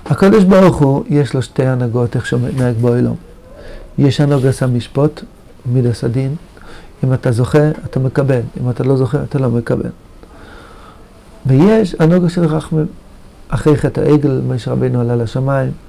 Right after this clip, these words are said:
הוא פעל, רבינו שלנו, תרחם על עם ישראל. והקדוש ברוך הוא ריחם עלינו. ברוך השם, סלחתי כדבריך.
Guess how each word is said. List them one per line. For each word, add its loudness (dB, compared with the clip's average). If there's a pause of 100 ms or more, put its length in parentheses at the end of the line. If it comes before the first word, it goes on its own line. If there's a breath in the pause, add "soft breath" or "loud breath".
(400 loud breath)
הוא 2
פעל, 4
רבינו -2
שלנו, -2
תרחם 0
על 6
עם 0
ישראל. 0 (680 loud breath)
והקדוש 2
ברוך 4
הוא 4
ריחם 2
עלינו. 2 (880 soft breath)
ברוך -2
השם, 0
סלחתי 2
כדבריך. 2